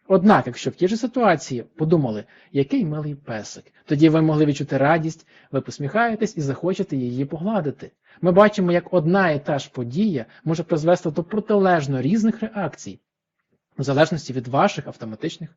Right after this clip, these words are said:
думок. Отже, щоб керувати своїми реакціями, тобто станами, важливо навчитися обирати ставлення до того, що з вами відбувається. Такий вибір доступний вам лише за однієї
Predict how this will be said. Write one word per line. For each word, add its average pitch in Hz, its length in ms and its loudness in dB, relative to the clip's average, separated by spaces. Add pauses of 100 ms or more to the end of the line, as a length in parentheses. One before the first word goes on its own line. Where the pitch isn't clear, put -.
думок. 117 420 -16 (480)
Отже, 165 340 4
щоб - 240 -4
керувати 165 500 2
своїми 131 400 -4
реакціями, 131 680 -4
тобто 165 260 -12
станами, 151 680 -4 (380)
важливо 156 420 2
навчитися 160 540 -4
обирати 143 600 0
ставлення 143 520 2
до 113 100 -12
того, 147 440 -2 (160)
що 196 240 -2
з 135 80 -6
вами 135 280 -4
відбувається. 123 760 -8 (600)
Такий 196 200 2
вибір 180 260 4
доступний 170 420 -2
вам 160 220 0
лише 156 300 -2
за 165 120 -2
однієї 139 640 -2